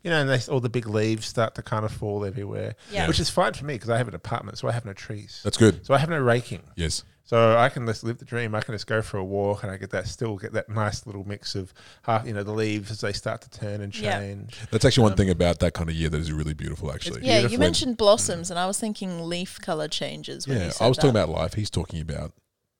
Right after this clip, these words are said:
Speaker 3: um, the other one.
Speaker 1: Yeah.
Speaker 2: <laughs>
Speaker 1: So I'm go-, so I go for it for the climate. I go for the sunsets in particular.
Speaker 3: Mm.
Speaker 1: I think we're all s-, the lifestyle I think is good 'cause we're all still trying to make the most of those last little summer months.
Speaker 2: Yep.
Speaker 1: It's not, we're not scalded in the, in the, in the hot temperature.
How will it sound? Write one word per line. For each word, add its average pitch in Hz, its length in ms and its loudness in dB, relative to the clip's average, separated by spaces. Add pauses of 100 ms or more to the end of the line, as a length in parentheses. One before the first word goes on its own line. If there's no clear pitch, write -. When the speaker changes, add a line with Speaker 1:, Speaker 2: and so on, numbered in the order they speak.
(140)
Speaker 3:
um, 85 340 -10 (180)
the 87 100 -6
other 107 80 -2
one. - 240 -12 (240)
Speaker 1:
Yeah. - 100 -14 (180)
Speaker 2:
<laughs> 247 800 8
Speaker 1:
So 143 120 10
I'm 196 140 10
go-, 180 140 8
so 180 160 4
I 214 100 12
go 190 160 6
for 170 200 6
it 151 120 6
for 143 100 4
the 110 100 2
climate. 160 600 6
I 113 140 4
go 113 180 2
for - 160 -14
the 101 100 -8
sunsets - 640 -2
in 117 60 -6
particular. 123 720 -8
Speaker 3:
Mm. 92 240 2
Speaker 1:
I 104 40 -6
think 110 200 -6
we're 113 200 6
all 123 200 10
s-, - 120 0
the 117 120 -2
lifestyle 120 680 2
I 117 60 -2
think - 260 -12
is 120 100 -10
good 123 200 -10
'cause 95 180 -10
we're 104 100 2
all 110 80 2
still 107 200 -6
trying 104 180 -4
to 92 80 -6
make 107 260 -2
the - 80 -16
most 101 320 -6
of 104 60 -6
those 98 140 -8
last 101 260 -2
little 107 100 -10
summer 98 240 -8
months. 98 320 -8
Speaker 2:
Yep. 220 160 -6 (240)
Speaker 1:
It's - 160 -10
not, 120 160 0
we're 123 80 0
not 127 220 -4
scalded 120 480 4
in 113 140 0
the, 110 120 -2
in 113 120 -2
the, 110 80 -6
in 113 160 -6
the 104 80 -4
hot - 200 -10
temperature. 110 600 -6